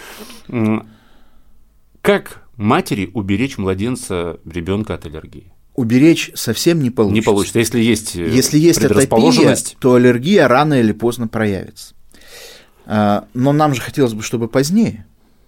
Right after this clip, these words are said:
Speaker 2: А, и кроме того, она же может проявиться по-разному. Одно дело, если у ребёнка будет полинос, и это значит, что ему надо месяц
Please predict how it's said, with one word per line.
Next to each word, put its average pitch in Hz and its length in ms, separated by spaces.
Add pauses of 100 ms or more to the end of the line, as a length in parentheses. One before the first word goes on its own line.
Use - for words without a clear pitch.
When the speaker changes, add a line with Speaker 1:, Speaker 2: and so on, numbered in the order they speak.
(880)
Speaker 2:
А, 107 520
и 127 80
кроме 147 360
того, 131 360
она 123 160
же 117 100
может 113 200
проявиться 117 380
по-разному. 104 520
Одно 110 220
дело, 107 240
если 107 480
у 95 920
ребёнка 107 480
будет 101 300
полинос, 165 540 (440)
и 104 60
это 104 220
значит, 101 320
что - 160
ему 101 160
надо 98 260
месяц 101 560